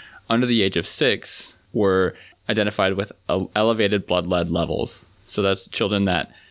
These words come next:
uh, not only were they exposed, but it made it into their body and left them with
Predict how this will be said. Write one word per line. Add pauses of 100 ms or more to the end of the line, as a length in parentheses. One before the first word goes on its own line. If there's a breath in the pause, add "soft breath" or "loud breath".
(140)
uh,
not
only
were
they
exposed,
but
it (400)
made
it
into
their
body (300 loud breath)
and
left
them
with